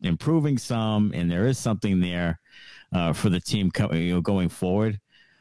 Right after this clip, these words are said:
I will say this, though, new coach, new outlook, you know, guys seem like they probably have some freedom and, and a second chance. So we'll just see if that's just a novelty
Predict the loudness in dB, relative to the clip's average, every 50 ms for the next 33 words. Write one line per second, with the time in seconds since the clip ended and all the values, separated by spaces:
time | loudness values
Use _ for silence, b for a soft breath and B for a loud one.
0 | b b -2 0 2 2 2 0 -2 -2 -4 -2 0 0 2 2 0 -2 -2 -4
1 | -2 0 2 2 0 0 -2 -6 _ _ _ -10 -4 -2 0 0 0 0 0 -2
2 | -2 0 0 -2 -2 -4 -6 -8 -10 -12 B B B B B B 0 0 2 0
3 | 0 -2 -2 0 0 0 0 -2 -2 -4 -6 -8 -8 -10 B B B B B B
4 | B -2 0 2 2 2 0 0 -4 -6 -6 -6 -4 0 0 0 2 2 0 0
5 | 0 -2 0 2 2 2 2 0 -2 -4 -4 -2 -2 0 0 2 2 2 0 0
6 | -2 -2 -4 -4 0 0 0 0 0 0 0 0 0 0 0 0 2 2 2 0
7 | 0 0 0 -2 -2 -2 0 -2 -2 0 0 -2 -2 0 0 0 2 2 2 2
8 | 0 -2 -8 -10 -12 B B B B B B B B _ -4 -2 0 0 2 0
9 | 0 -2 -2 -2 -2 0 0 2 2 2 2 0 0 -2 -6 _ _ _ _ 0
10 | 0 2 2 0 -2 -2 0 -2 -2 -2 0 0 0 2 2 0 0 0 0 0
11 | 0 0 0 0 0 -2